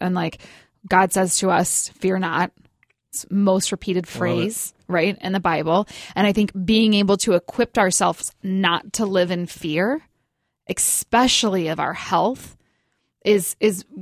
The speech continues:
Speaker 1: just one of the most amazing things that we could actually do. And I think it's one of the reasons why you and I are here. I mean, it's one of the reasons what, like, why we're here in Cincinnati, what we're doing. We're trying to help people not live in fear.
Speaker 2: Well, the Bible talks about perfect love casts out all fear. And so we would just want you guys to know we love you.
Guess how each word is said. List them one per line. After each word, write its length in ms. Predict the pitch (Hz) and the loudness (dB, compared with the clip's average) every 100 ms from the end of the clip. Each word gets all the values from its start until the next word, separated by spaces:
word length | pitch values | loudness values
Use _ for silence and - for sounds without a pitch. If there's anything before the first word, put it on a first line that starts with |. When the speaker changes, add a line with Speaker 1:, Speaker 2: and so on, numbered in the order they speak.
| - | -4
Speaker 1:
just 200 | 208 214 | 0 2
one 100 | 233 | 2
of 60 | 202 | 4
the 40 | |
most 200 | 202 190 | 2 2
amazing 640 | 196 196 196 214 190 208 185 | 0 4 4 4 2 0 0
things 460 | - 190 185 175 | -2 -2 -2 -2
that 100 | 175 | -2
we 80 | 180 | -2
could 140 | 180 | -2
actually 320 | 175 175 190 175 | -2 -2 -4 0
do. 100 | 240 | 2
And 80 | 185 | 2
I 60 | |
think 160 | 233 339 | 0 -2
it's 100 | 220 | -2
one 240 | 202 - | 0 2
of 60 | 302 | 2
the 100 | 262 | 0
reasons 360 | 202 226 247 | 0 0 0
why 80 | 208 | 0
you 260 | 196 196 208 | 0 0 0
and 80 | 196 | 2
I 240 | 196 196 | 0 0
are 220 | 175 175 | 0 -2
here. 480 | 175 - 208 226 - | -4 -6 -2 0 0
I 40 | |
mean, 140 | 180 185 | 0 -2
it's 140 | 175 | -4
one 120 | 185 | -2
of 40 | 226 | 0
the 80 | 220 | 0
reasons 340 | 214 208 180 | 0 -2 -2
what, 240 | 185 185 - - - _ | 0 0 -2 -20 -20 _
like, 180 | 190 180 | -4 -4
why 220 | 185 175 | 0 2
we're 160 | 190 196 | 2 0
here 240 | - 226 | 0 0
in 120 | 220 208 | 2 2
Cincinnati, 520 | 233 202 202 226 170 | 0 0 2 2 4
what 180 | 185 175 | 2 4
we're 140 | 196 | 2
doing. 220 | 196 214 | 2 0
We're 80 | 175 | -2
trying 200 | - 202 | -2 -2
to 60 | 180 | -2
help 260 | - 214 | -2 -2
people 220 | 214 190 | -2 -4
not 460 | 180 185 180 185 - | -2 0 2 2 -2
live 180 | 196 185 | -4 -2
in 140 | 180 | -6
fear. 160 | 185 180 | 2 4
Speaker 2:
Well, 100 | 175 | 6
the 20 | |
Bible 280 | 180 196 196 | 4 4 2
talks 260 | 180 151 | 0 0
about 220 | 156 147 - | 0 0 0
perfect 280 | 160 160 | -2 0
love 280 | 139 143 135 | 0 0 0
casts 320 | 156 135 131 | -4 -4 -4
out 160 | 139 135 | -2 -2
all 180 | 131 131 | -2 -4
fear. 380 | - 135 143 143 | -6 -4 -2 -4
And 120 | 135 | -4
so 220 | 147 139 | -2 0
we 140 | 139 | 0
would 160 | 143 147 | 0 -2
just 160 | 156 160 | -2 -2
want 120 | 143 | 0
you 60 | |
guys 140 | 147 135 | 0 0
to 80 | 143 | -2
know 80 | |
we 100 | 143 | -2
love 240 | 127 131 131 | -2 -4 -2
you. 300 | 156 180 | -2 -2